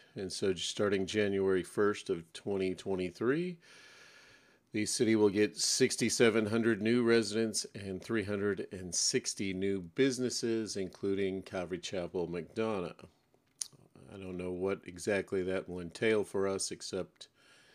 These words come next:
our annual occupational tax certificate, uh, A K A business license, will be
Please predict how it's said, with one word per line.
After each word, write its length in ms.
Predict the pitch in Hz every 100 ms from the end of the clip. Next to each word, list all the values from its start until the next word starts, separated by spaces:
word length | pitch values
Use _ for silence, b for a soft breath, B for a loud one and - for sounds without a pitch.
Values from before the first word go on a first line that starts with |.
| b b b b b b b 117
our 160 | 101
annual 500 | 82 98 95 95 92
occupational 800 | 90 92 - 92 107 95 - 87
tax 460 | - - 107 - -
certificate, 840 | 104 - 104 95 - 98 98 - b b b b
uh, 140 | - - -
A 120 | 87
K 180 | - 82
A 200 | 82 85
business 480 | 98 98 92 - 95
license, 600 | 92 87 95 87 - 95
will 120 | 82
be 360 | 87 85 82